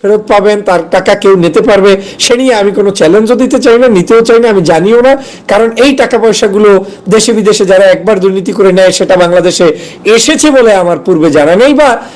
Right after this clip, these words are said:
somehow আইনের ফাঁক ফোকরে সে কিন্তু এই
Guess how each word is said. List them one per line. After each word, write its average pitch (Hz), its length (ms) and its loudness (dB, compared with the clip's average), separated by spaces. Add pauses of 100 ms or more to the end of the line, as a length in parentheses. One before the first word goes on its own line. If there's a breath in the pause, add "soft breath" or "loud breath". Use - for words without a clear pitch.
(200 loud breath)
somehow 262 400 0
আইনের 240 440 0 (220)
ফাঁক 214 160 -4 (100)
ফোকরে 214 300 2
সে 190 160 -2
কিন্তু 180 300 0
এই 160 220 2